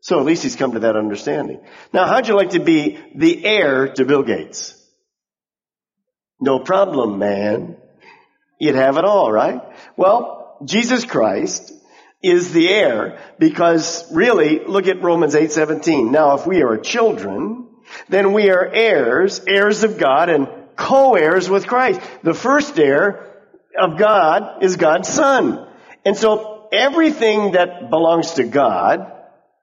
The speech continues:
obviously belongs to Jesus Christ. Remember in the book of Revelation, we studied the title deed to the earth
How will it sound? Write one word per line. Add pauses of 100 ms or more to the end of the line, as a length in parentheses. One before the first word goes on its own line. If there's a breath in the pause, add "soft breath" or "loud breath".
(140)
obviously
belongs
to
Jesus
Christ. (340 loud breath)
Remember
in
the
book
of
Revelation, (680)
we
studied (160)
the
title
deed
to
the
earth